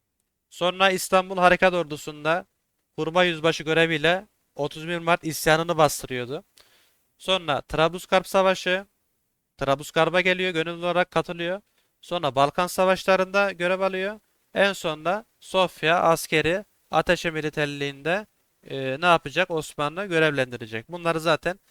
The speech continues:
detaylı bir şekilde, e, işleyeceğiz.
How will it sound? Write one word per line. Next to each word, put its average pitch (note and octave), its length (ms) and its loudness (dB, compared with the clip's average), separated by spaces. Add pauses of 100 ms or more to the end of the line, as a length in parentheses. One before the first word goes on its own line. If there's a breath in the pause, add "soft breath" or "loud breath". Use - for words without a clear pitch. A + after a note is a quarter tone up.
(220)
detaylı D#3 440 2
bir B2+ 40 -10
şekilde, C#3 520 -4 (400)
e, C3+ 280 -2
işleyeceğiz. C3 600 -8